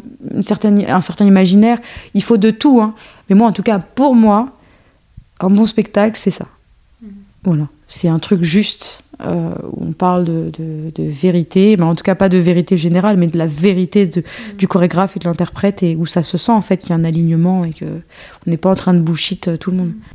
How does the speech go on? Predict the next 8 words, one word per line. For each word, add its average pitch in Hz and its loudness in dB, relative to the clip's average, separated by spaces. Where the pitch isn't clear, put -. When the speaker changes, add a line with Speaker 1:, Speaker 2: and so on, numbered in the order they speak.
Speaker 2:
Comment 233 2
on 269 4
trouve 254 2
le, 185 4
le 208 4
curseur - -2
entre, - -8
euh, 185 2